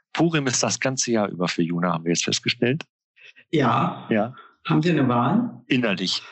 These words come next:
Speaker 1: Innerlich ist das ganze Jahr Purim, genau.
Speaker 2: Nee, anders
Speaker 1: Äh.
Speaker 2: kann man's ja gar nicht mehr sehen. Also, das, äh
Speaker 1: <laughs> Aber es ist eine gute, eine gute Lebenseinstellung.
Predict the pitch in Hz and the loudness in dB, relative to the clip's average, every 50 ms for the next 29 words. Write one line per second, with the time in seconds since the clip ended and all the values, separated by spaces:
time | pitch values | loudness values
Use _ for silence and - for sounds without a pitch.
0 | - _ 123 120 131 127 113 104 - 127 117 - - - 120 110 - 113 107 110 | -4 _ 0 2 2 2 0 0 0 0 -2 -2 0 0 0 0 2 0 0 0
1 | - 113 110 107 107 - - 104 92 87 82 82 95 95 92 - _ _ _ _ | 0 0 0 0 0 0 0 2 2 0 0 0 -2 -2 -4 -10 _ _ _ _
2 | _ - 160 156 143 135 139 143 143 - - 98 98 - 156 160 160 160 - 151 | _ 0 2 4 4 2 2 0 0 2 2 2 2 2 2 2 2 2 2 2
3 | 143 143 139 135 - - - - 151 147 151 147 143 147 135 120 120 120 - 123 | 2 2 0 -2 -2 -4 -8 -8 -6 -2 2 2 4 4 6 4 4 4 4 0
4 | 135 135 170 - 131 113 - - 135 - - - - - 139 139 - - - - | 0 0 0 2 2 0 0 0 -2 0 0 0 2 2 2 2 0 -2 -8 -10
5 | - _ _ _ - - _ - - - - - - - - - - - - - | -12 _ _ _ -12 -12 _ -4 -2 -2 0 0 -2 -2 -4 -4 -6 -8 -10 -14
6 | - - - _ _ _ - - 113 120 120 - - 113 117 131 127 - 120 123 | -16 -20 -20 _ _ _ -2 0 2 2 0 0 -2 0 0 0 2 2 0 0
7 | 135 - 110 110 113 107 120 - - 104 98 95 85 - - - 87 - - - | 0 0 0 0 2 2 0 0 0 2 2 2 0 0 -4 -6 -4 -6 -6 -6
8 | - 80 85 165 | -6 -8 -8 -10